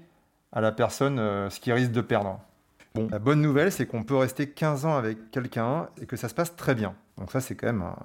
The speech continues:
une good news. Après, quinze ans, c'est long, hein. Comme, euh, on dit, alors, je sais plus dans quel film, je crois que c'est Le Cœur des Hommes, euh, Gérard Darmon qui dit que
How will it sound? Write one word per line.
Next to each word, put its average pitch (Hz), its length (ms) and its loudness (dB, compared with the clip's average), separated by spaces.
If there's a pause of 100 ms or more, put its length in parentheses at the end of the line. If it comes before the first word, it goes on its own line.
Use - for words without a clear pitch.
(120)
une 101 100 -8
good 135 180 0
news. 135 200 2 (580)
Après, 170 240 -4
quinze 120 200 -2
ans, 175 80 0
c'est 170 140 -4
long, 165 180 0
hein. 135 140 -6 (120)
Comme, 110 240 2
euh, 95 280 -2 (300)
on 101 200 -4
dit, 113 380 -4
alors, 92 300 -4
je - 80 -18
sais 107 100 -12
plus 110 160 -8
dans 104 100 -2
quel 95 200 -8
film, 117 260 -6
je 110 60 -10
crois 117 120 -8
que - 60 -14
c'est 101 60 -6
Le 85 80 -12
Cœur 165 180 0
des 107 180 -2
Hommes, 117 280 -2 (560)
euh, 101 100 -8
Gérard 107 260 2
Darmon 113 280 0
qui 123 160 -8
dit 113 200 -4
que 98 400 -6